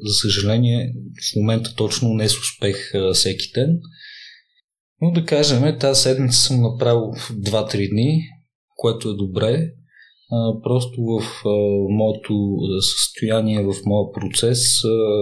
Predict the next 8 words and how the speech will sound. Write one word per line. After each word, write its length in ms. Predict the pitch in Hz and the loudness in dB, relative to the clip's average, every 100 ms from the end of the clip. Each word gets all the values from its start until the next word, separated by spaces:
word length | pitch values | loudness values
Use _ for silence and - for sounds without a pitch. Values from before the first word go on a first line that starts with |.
| 95 98 90 82 - - - - - - _ - | 0 -2 -2 -6 -8 -18 -20 -20 -20 -20 _ -8
е 40 | |
характерно 1120 | 120 - 104 - - 117 117 120 113 107 104 - - _ _ - | -6 -4 -4 -8 -2 0 2 2 2 0 -2 -6 -12 _ _ -8
поради 300 | 104 101 98 | -4 -2 0
това, 180 | - 104 | 0 2
че 80 | |
съм 160 | - 104 | 2 2
мултижанров, 1300 | 107 107 - 101 98 104 104 107 104 110 120 - - | -2 -4 -2 0 2 2 2 2 0 0 -2 -6 -2
а, 300 | 107 104 | 0 2